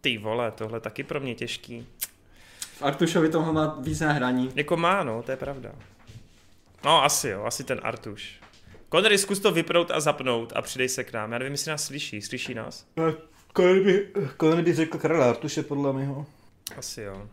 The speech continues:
Speaker 1: No pak už máme poslední otázku, ale safra, bych toho Conryho tady chtěl na závěr. Conry, odpoj se a připoj se. Ty jeden kulišníků. Zdeněk Ruml.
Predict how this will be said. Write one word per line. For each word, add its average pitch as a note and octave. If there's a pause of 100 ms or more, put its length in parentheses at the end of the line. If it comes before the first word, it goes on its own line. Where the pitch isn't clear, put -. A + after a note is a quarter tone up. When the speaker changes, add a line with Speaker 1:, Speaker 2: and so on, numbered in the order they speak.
(800)
Speaker 1:
No -
pak D3+
už E3
máme G3+
poslední G3+
otázku, C3
ale C3 (140)
safra, C#3+
bych C#3+
toho D3+
Conryho D#3
tady C3
chtěl B2+
na A#2+
závěr. A2+ (320)
Conry, F3
odpoj F#3
se C#3+
a -
připoj E3+
se. A#2 (1000)
Ty -
jeden A2
kulišníků. G#2+ (1000)
Zdeněk G3
Ruml. E3+